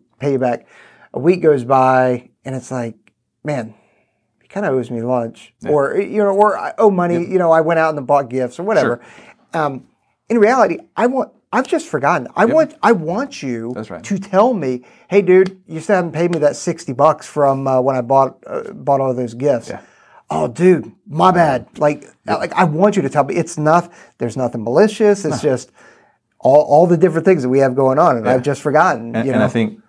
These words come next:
Speaker 2: we're really go-, we are really good as human beings at painting the worst picture possible. When in fact, if you just throw
Speaker 1: Yeah.
Speaker 2: yourself in the other person's shoes and, and just get a little perspective, which is hard to do, right? It requires some life experience, and then it requires telling you, somebody telling you, like, "Hey, what about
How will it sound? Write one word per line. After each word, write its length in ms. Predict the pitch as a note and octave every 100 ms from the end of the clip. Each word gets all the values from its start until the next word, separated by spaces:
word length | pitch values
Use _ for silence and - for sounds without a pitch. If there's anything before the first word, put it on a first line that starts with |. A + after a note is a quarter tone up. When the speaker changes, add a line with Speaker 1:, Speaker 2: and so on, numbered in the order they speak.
| _
Speaker 2:
we're 240 | - G2+ F#2
really 280 | F#2 F#2
go-, 320 | F2+ F2+ E2 -
we 280 | G2 A2 A2+
are 180 | F#2+ F2+
really 280 | G2 G2+
good 240 | F#2 F#2 E2+
as 100 | E2
human 280 | - F#2 F2
beings 500 | E2 D#2+ E2+ F2+ -
at 180 | F2 -
painting 600 | F#2+ F#2 F#2 E2+ - F#2 _ _ _ _ -
the 120 | F2
worst 280 | E2+ F2+ -
picture 260 | F#2+ - F#2
possible. 560 | F2 G2 - G2 A2+ - _ _ _ _ _ _ -
When 180 | F#2+
in 80 | F#2
fact, 260 | - F#2 F2
if 140 | F2
you 80 | F2+
just 200 | F2+ -
throw 120 | F2
Speaker 1:
Yeah. 80 | F2+
Speaker 2:
yourself 360 | F2+ - F2 -
in 60 |
the 80 | F2+
other 120 | F2
person's 360 | - F#2+ F2+ E2+
shoes 420 | - E2+ F2+ F2+
and, 140 | F2
and 220 | E2 E2+ E2
just 160 | F2+
get 120 | F#2
a 60 | F2
little 160 | E2+ E2+
perspective, 400 | E2+ - E2+ G2
which 120 | E2
is 60 |
hard 340 | - - G#2 G2+
to 80 | F2
do, 340 | E2+ E2+ F2 _ _ _
right? 160 | - G2+
It 40 | F2
requires 340 | - F#2+ F2+
some 140 | F#2
life 220 | F2 F2 F#2
experience, 520 | - E2+ E2 F2+ F#2+
and 100 | F2+
then 80 | F2
it 100 | E2
requires 360 | E2+ - D2+
telling 280 | D#2+ D#2 E2
you, 240 | D#2+ E2 -
somebody 300 | - F2 D#2+
telling 240 | F2+ F2
you, 80 | F#2
like, 160 | F#2 F2
"Hey, 140 | C3
what 160 | F2 G2+
about 240 | G2 -